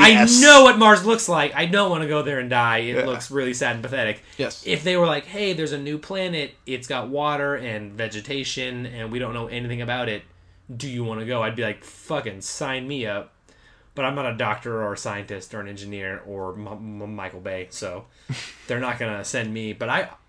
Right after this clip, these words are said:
Speaker 1: I would love to, man. I'd be like, "Look, you send me there, I'll make you the best goddamn alien podcast you have <laughs> ever seen, and I will transmit it to Earth,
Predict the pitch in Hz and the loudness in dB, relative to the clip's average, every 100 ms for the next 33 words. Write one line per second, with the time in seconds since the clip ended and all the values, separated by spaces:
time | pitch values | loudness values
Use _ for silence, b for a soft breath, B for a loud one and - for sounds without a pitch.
0 | - - - 220 117 120 190 175 123 104 | -18 -6 -2 -2 -4 -6 -6 -8 -12 -10
1 | 101 104 123 127 120 170 220 - 196 - | -8 -6 -6 -4 -2 6 6 6 -2 2
2 | 262 247 254 247 247 254 b b b 165 | 2 4 2 2 0 -4 b b b -2
3 | 226 240 233 202 151 120 196 202 190 156 | 2 2 0 -4 -4 -2 0 2 0 2
4 | 185 185 165 180 175 175 175 165 175 175 | 4 4 2 0 0 0 -4 -4 -2 -2
5 | 165 - 156 147 135 135 131 123 - - | -4 -4 -2 -2 -6 -6 -4 -4 -8 -18
6 | _ _ _ _ - - 156 151 185 - | _ _ _ _ -14 -6 -4 0 0 0
7 | 147 - - 135 120 107 113 - b b | -4 -6 -6 -6 -6 -8 -10 -20 b b
8 | b b 127 147 147 - 190 190 190 196 | b b 0 0 0 -2 0 0 -2 -2
9 | 190 160 180 180 | -4 0 0 -2